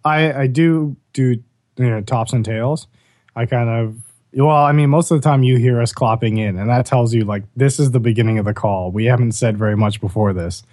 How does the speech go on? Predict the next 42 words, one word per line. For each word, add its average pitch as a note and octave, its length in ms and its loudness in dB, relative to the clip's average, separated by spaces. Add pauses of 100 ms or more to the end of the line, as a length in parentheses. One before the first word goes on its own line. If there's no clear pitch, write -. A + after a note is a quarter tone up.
(540)
And C3 140 4
I C3 120 4
always C3 260 4
try C3 160 2
to A2+ 100 2
start A#2 240 2
a G#2+ 60 -2
call A2 260 0
like A2+ 180 2
that C#3 200 0
because A2 300 0
that's G#2 440 -4
how G#2+ 300 0
a - 20 0
lot G2+ 240 -2
of G#2 80 -2
our G2 140 -4
calls G2+ 340 -4
start, G#2+ 420 -2
is G2+ 220 -2
just G#2 300 -4
by F#2+ 400 -2 (180)
who A#2 160 2
knows G#2+ 340 2
what's, G#2 380 -6
who's A#2 280 0
gonna G#2+ 180 0
say G2 220 -4
what. G#2 240 -4 (680)
Um, A#2 440 2
and B2 240 2
I B2+ 200 4
always A#2+ 320 4
just - 260 -2
chop A2+ 240 0
off G#2+ 220 -4
the G#2 160 -2
end, G2+ 300 -4
and G#2+ 200 -6
that's G#2+ 340 -4
usually B2 600 2
not G#2+ 320 2